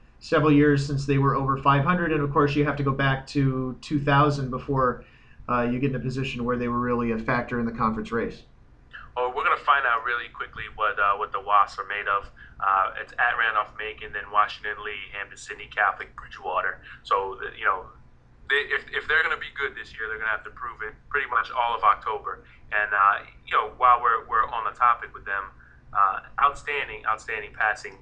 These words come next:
Speaker 2: day today by, um,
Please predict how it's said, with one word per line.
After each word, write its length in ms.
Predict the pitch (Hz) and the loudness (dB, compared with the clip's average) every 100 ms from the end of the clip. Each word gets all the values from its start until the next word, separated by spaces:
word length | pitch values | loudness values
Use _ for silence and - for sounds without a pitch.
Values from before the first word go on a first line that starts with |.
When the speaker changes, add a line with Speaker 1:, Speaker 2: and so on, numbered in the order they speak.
| 104 | -8
Speaker 2:
day 320 | 101 98 - - - - - | -6 -8 -14 -20 -20 -18 -10
today 480 | 107 101 98 101 - - - - | -4 -2 -2 -4 -12 -20 -20 0
by, 320 | 107 101 101 | 4 4 4
um, 560 | 104 98 95 90 85 | 2 4 2 -2 -14